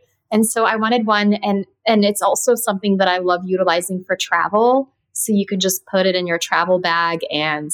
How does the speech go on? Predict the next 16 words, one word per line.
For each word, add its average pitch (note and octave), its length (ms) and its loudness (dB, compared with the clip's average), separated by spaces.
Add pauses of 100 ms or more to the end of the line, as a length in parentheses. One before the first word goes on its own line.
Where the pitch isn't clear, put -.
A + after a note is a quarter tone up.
(120)
you F3+ 140 -2
know, F3 60 0
you're F#3+ 140 2
going A#3 220 4
on A3 120 2
an A#3 140 -4
exotic G#3+ 480 2
beach A#3+ 260 0
vacation D#4+ 880 2
in A3 160 2
a G#3+ 320 0 (300)
foreign B3+ 400 2
country. C#4 680 2
You A3 220 2 (140)
probably A#3+ 440 2
need A3 240 2